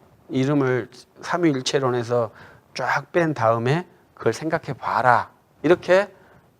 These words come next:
제언을 했다 이거죠. 그래서 그것은 칼 발트에, 에, 따라서 한번 생각해 보셔야죠. 창조자에서 성자 하나님을 빼고 일신적인 창조 개념을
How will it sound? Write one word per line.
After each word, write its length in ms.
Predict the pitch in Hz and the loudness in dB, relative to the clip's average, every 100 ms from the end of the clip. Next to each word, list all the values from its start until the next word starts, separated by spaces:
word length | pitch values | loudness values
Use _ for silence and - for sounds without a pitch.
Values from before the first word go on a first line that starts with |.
| _ | _
제언을 400 | - 107 107 104 | -8 -4 -2 -4
했다 340 | 135 - - 95 | -8 -8 -6 -6
이거죠. 340 | 87 87 - 87 104 _ _ _ _ _ | -8 -16 -16 -20 -20 _ _ _ _ _
그래서 380 | - 113 120 123 - - | -4 -4 -4 -8 -10 -8
그것은 500 | - 135 131 123 120 - - - | 0 2 2 -2 -6 -6 -20 -16
칼 200 | - 156 | 2 4
발트에, 720 | 143 131 131 135 123 123 120 117 - - _ | 6 4 2 -2 0 2 2 0 -8 -20 _
에, 540 | 113 113 110 113 110 107 _ _ | -2 0 2 0 -2 -4 _ _
따라서 500 | - 170 180 165 104 - _ | 6 10 8 6 -4 -8 _
한번 160 | 143 135 | -4 -2
생각해 380 | 147 156 151 113 | 0 2 2 0
보셔야죠. 600 | 110 - 101 92 87 87 _ _ - - - - - | -4 -4 -6 -8 -14 -16 _ _ -20 -20 -18 -16 -6
창조자에서 1200 | - 170 170 160 151 147 131 127 135 127 185 208 - _ _ _ - - - | 2 6 6 8 8 8 6 4 4 6 6 4 -4 _ _ _ -20 -20 -4
성자 380 | - 175 160 | 2 4 6
하나님을 400 | 143 139 143 139 139 | 6 4 2 -2 2
빼고 460 | 196 196 143 98 - _ _ - - - - - - - - | 4 6 4 2 -6 _ _ -20 -20 -20 -20 -20 -20 -20 -4
일신적인 840 | 135 143 - 185 170 160 160 190 185 | 2 2 2 2 4 6 8 8 4
창조 400 | - 160 160 156 | -4 -2 0 0
개념을 500 | 135 131 127 165 185 | 2 2 4 2 2